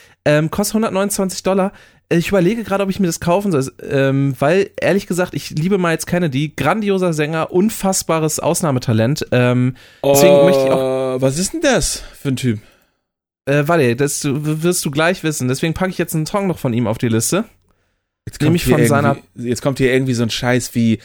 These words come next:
Speaker 2: entweder so Muse, was ich nicht mag, oder so,
Speaker 1: <laughs>
Speaker 2: äh, wie heißt noch das andere, was immer so Leute auf dem Pulli haben?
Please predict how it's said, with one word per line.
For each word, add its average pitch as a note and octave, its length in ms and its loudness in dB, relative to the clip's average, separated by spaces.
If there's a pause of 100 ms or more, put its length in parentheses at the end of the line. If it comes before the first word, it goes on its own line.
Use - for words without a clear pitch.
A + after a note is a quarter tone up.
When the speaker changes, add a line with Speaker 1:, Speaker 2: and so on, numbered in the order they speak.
(300)
Speaker 2:
entweder C3+ 260 2
so B2+ 140 2
Muse, E3+ 760 2
was F3 180 -4
ich - 100 -12
nicht E3 180 -4
mag, D#3+ 520 -2
oder C3+ 200 2
so, B2+ 400 4 (320)
Speaker 1:
<laughs> - 300 -20
Speaker 2:
äh, A#2+ 720 4 (720)
wie B2+ 120 0
heißt D3+ 200 0
noch D#3 100 -2
das - 180 -2
andere, D#3+ 460 0
was C#3+ 180 0
immer D#3 220 0
so C#3 140 0
Leute C#3+ 260 2
auf C3+ 80 -2
dem B2 100 -14
Pulli D3 300 -2
haben? G2 460 -4